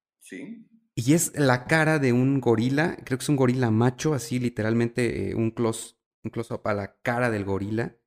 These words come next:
Speaker 2: con unos ojos amarillos impresionantes. La fotografía tiene una luz espectacular, y es una foto que yo cuando la vi dije,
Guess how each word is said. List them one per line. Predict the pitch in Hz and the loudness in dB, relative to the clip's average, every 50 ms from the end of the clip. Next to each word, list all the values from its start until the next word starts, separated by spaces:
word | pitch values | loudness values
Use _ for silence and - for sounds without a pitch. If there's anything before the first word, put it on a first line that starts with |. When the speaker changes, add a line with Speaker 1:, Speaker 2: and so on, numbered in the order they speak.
| _ _ _ _ _ _ | _ _ _ _ _ _
Speaker 2:
con | - 117 113 117 | 4 4 6 8
unos | 127 135 139 135 - | 6 6 4 4 2
ojos | 143 135 - 143 131 - | 0 0 0 0 0 2
amarillos | 113 101 101 98 104 117 120 123 127 123 - - | 2 2 4 2 2 2 0 0 -2 -2 -2 -2
impresionantes. | 117 107 101 - _ - 101 95 - - 107 104 104 107 113 117 120 - - 139 135 - - | -2 -2 -2 -2 _ -4 -4 -2 -2 -2 0 2 2 2 2 2 0 0 -2 -4 -4 -6 -8
La | - 104 101 101 98 | -6 -4 -4 -4 -2
fotografía | - - 104 - 104 101 98 101 - - 120 117 | -2 -4 -4 -2 -2 -2 -2 -4 -4 -4 -4 -2
tiene | - 120 117 117 | 0 0 2 2
una | 113 113 | 2 2
luz | 107 107 113 117 - - - - _ _ _ _ _ | 2 2 0 0 -2 -4 -8 -12 _ _ _ _ _
espectacular, | - - - - - - _ - 95 - - 95 98 104 131 180 - _ _ _ _ _ _ _ _ | -12 -12 -10 -8 -10 -8 _ -8 -8 -4 -4 0 2 2 0 0 -4 _ _ _ _ _ _ _ _
y | - 117 123 | -2 0 0
es | 147 135 | 0 2
una | 165 151 139 | 2 2 2
foto | 127 135 139 - 123 | 2 0 -4 -4 -6
que | 113 | -4
yo | 110 110 | -6 -4
cuando | 107 131 123 110 110 | -2 0 0 0 0
la | 104 101 98 | 0 -2 -2
vi | 101 113 120 120 | -2 -2 -2 -2
dije, | - - - 113 - - 117 104 - - _ | -2 -2 -4 -6 -4 -2 -4 -4 -4 -6 _